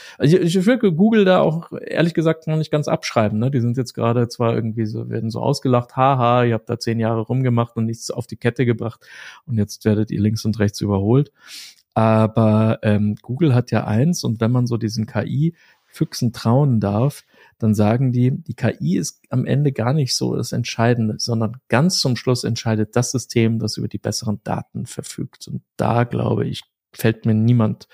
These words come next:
Größeres ein als Google weltweit, der, der da also quasi aus dem Vollen schöpfen kann. Also, die Geschichte ist noch nicht zu Ende, ne?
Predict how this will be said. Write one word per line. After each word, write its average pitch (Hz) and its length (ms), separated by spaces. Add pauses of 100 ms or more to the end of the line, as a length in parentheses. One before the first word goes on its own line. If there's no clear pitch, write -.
(720)
Größeres 110 640
ein 107 300
als - 280
Google 107 380
weltweit, 104 640 (720)
der, 98 460
der 101 120
da 98 260
also 101 300
quasi - 380
aus - 140
dem 101 160
Vollen - 320
schöpfen - 400
kann. - 240
Also, 127 340 (480)
die 123 80
Geschichte 143 380
ist - 80
noch 131 100
nicht 127 160
zu 135 80
Ende, 190 460 (200)
ne? 143 280